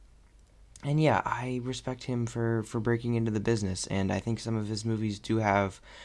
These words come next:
legitimately cool ideas in them. Lost Boys, Flatliners, those are cool premises, uh,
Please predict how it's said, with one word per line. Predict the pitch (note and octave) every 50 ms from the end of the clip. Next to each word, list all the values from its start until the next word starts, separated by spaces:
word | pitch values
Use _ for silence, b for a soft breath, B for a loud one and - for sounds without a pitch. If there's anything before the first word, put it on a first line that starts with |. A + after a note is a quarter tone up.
| B B B
legitimately | A#2 A2+ G#2+ A#2 A2 A2+ A2+ A2 C#2 G2 G#2 G2+
cool | - - A#2 A2 G#2+
ideas | G#2 G2+ G2+ G2+ A2 A2 G2+ G2 G2+
in | F#2+
them. | F#2 F#2 F2+ F#2
Lost | F#2+ F#2 F#2+ G2 - -
Boys, | - G#2 G2+ G2+ G2 G2 -
Flatliners, | - - F#2 F2 F2+ F#2+ F#2+ F#2+ F#2 F#2+ F#2+ F#2 G2
those | - A2 A#2 C#3+
are | D#3
cool | D#3 - - - E3 D#3
premises, | - - D3+ D#3 C#3 A2+ - - F#2+ F#2 F2+
uh, | F#2 F2+ F#2 F2+